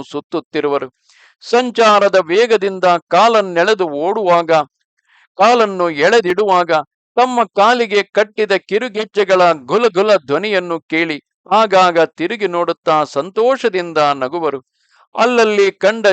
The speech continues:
ಜನರನ್ನು ಹಿಂಬಾಲಿಸಿ ನಡೆಯುವರು. ಅವರು ತಮ್ಮನ್ನು ನೋಡಿದಾಗ ಭಯಪಟ್ಟವರಂತೆ ತಟ್ಟನೆ ಹಿಂತಿರುಗಿ ಮಾತೆಯರ ಸಮೀಪಕ್ಕೆ ಸರಿಯುವರು. ಆಗ ರೋಹಿಣಿ ಯಶೋದೆಯರಿಬ್ಬರು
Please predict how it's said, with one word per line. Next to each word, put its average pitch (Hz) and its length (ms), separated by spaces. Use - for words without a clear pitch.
ಜನರನ್ನು 190 560
ಹಿಂಬಾಲಿಸಿ 180 800
ನಡೆಯುವರು. 151 540
ಅವರು 226 300
ತಮ್ಮನ್ನು 220 540
ನೋಡಿದಾಗ 185 680
ಭಯಪಟ್ಟವರಂತೆ 202 960
ತಟ್ಟನೆ 185 580
ಹಿಂತಿರುಗಿ 170 600
ಮಾತೆಯರ 214 600
ಸಮೀಪಕ್ಕೆ 170 800
ಸರಿಯುವರು. 143 560
ಆಗ 175 260
ರೋಹಿಣಿ 175 540
ಯಶೋದೆಯರಿಬ್ಬರು 165 1000